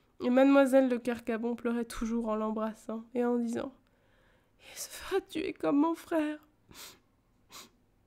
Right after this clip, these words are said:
Il vaudrait bien mieux qu'il fût sous-diacre. » L'ingénu dans le combat avait ramassé une grosse bourse remplie de guinées,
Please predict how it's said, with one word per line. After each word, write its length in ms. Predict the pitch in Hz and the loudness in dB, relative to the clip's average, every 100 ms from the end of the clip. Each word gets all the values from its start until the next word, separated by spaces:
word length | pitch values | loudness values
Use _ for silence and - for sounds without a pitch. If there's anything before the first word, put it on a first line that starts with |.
| _ _ _ _ _ - - - | _ _ _ _ _ -20 -20 -10
Il 60 | - | -4
vaudrait 220 | 285 294 | 0 2
bien 200 | 285 294 | 2 2
mieux 200 | 277 302 | 2 -2
qu'il 200 | 330 349 | -2 -6
fût 200 | - 359 | -6 -8
sous-diacre. » 840 | - 294 381 320 - - - - _ _ _ _ _ _ _ _ _ _ _ _ _ _ | -2 -4 -2 -6 -6 -16 -20 -20 _ _ _ _ _ _ _ _ _ _ _ _ _ _
L'ingénu 500 | - 233 233 233 240 | -2 0 2 2 2
dans 140 | 277 226 | 4 2
le 120 | 226 | 0
combat 360 | 220 226 233 285 - - - | -2 -2 -2 -4 -14 -12 0
avait 160 | 254 | 2
ramassé 360 | 269 294 285 320 | 4 4 2 2
une 140 | 269 | 2
grosse 300 | 240 254 277 | 2 2 0
bourse 400 | 220 240 247 - - | 0 -4 -6 -12 -8
remplie 400 | 247 254 262 285 | 0 0 2 0
de 100 | 247 | 0
guinées, 420 | 214 233 220 226 | 0 0 0 -2